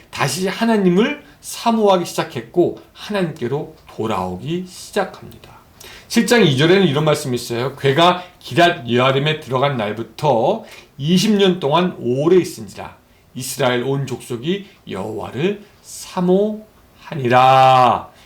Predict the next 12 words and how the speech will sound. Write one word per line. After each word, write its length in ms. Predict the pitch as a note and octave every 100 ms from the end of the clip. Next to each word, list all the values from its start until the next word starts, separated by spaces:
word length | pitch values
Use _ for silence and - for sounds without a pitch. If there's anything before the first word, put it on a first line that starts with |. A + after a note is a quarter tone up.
| -
영어 180 | C3 E3
성경으로는 640 | F3 D#3+ C#3 C3+ E3+ E3 - -
하나님께 840 | - G#3+ F3+ C#3+ - F#3 F3 - _ _
백했다라고 1300 | B2+ C3+ - - _ _ - B2+ - C3+ A#2 G#2 A#2+
그렇게 220 | A#2 G#2+
나옵니다. 580 | F#2+ F#2+ F2+ F2+ - - _ _ _ _ _ _ _ _ _ _ _ _ _ _ _ - - - - - - - _
그 360 | - C3 C3 -
궤를 640 | - A2 A2+ D3 E3+ G3+ - _ -
어떻게 920 | C#3 - - C#3 A#2+ - D3+ D3+ D3
구별하여 880 | - C3 A2+ B2+ A2+ A2 A#2+ C#3+ D3 - _
지키느냐가 1040 | - - - - B2 G#2 G2 F#2 A2+ B2+ B2+
중요합니다. 720 | - - A#2+ E2+ F#2 G2 -